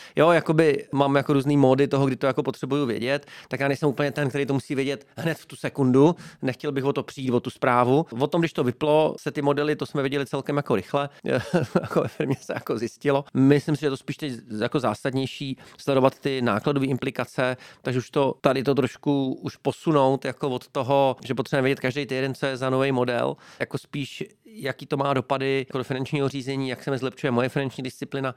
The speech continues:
jak vlastně lidi se učí s tím pracovat, v tom všem, co jsme se bavili jako teď předtím, jo? To znamená, jak umím dělat hierarchizaci těch různých modelů, jo? Takže je o tom potřeba mít nějaký povědomí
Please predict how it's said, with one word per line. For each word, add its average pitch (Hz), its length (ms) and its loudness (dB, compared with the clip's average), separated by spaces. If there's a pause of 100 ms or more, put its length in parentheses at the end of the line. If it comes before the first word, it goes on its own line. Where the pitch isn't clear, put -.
(120)
jak 127 200 -2
vlastně 127 260 -4
lidi 135 140 -6
se - 120 -10
učí 135 280 -6
s - 60 -16
tím 143 140 -4
pracovat, 143 440 2 (180)
v - 40 -16
tom 208 120 0
všem, 180 180 -4
co 170 80 -18
jsme 180 120 0
se 170 120 -8
bavili 160 220 2
jako 156 160 -2
teď - 160 -10
předtím, 127 460 -6
jo? 123 160 2
To 127 120 -4
znamená, 131 460 0
jak 135 380 -4 (180)
umím 127 340 -2
dělat 123 200 0
hierarchizaci 135 880 -2
těch 131 240 -12
různých 127 300 -6
modelů, 127 420 -2 (360)
jo? 135 100 2
Takže 147 280 -2 (300)
je 151 80 -4
o 151 100 4
tom 147 120 0
potřeba 143 200 -4
mít 135 80 -2
nějaký 135 240 -2
povědomí 131 480 0